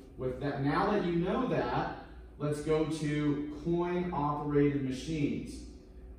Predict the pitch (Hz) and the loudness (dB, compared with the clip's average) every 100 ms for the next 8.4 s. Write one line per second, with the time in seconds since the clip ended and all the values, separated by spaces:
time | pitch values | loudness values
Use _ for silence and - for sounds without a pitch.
0 | - 170 196 220 190 180 180 160 156 160 | -10 -4 0 0 2 2 0 0 0 0
1 | 160 160 - 151 151 151 156 151 143 135 | -2 -8 -8 -2 0 0 2 4 4 2
2 | - 170 160 139 127 - 139 143 143 139 | 0 0 2 0 -2 -4 0 2 2 2
3 | 135 - - - 143 143 - - 104 107 | 2 0 -4 -2 2 2 2 -8 -8 -2
4 | 151 156 151 147 139 131 - - - 180 | 0 2 4 4 4 2 -2 -8 -2 2
5 | 220 220 160 - - - 139 - - - | 8 8 8 6 2 -2 -2 -2 -6 -12
6 | - - - - - - 143 - 139 151 | -14 -16 -16 -18 -16 -2 0 2 2 2
7 | 151 156 156 - 170 165 170 170 170 170 | 2 2 2 0 0 0 2 2 0 -2
8 | 170 175 190 | 0 0 0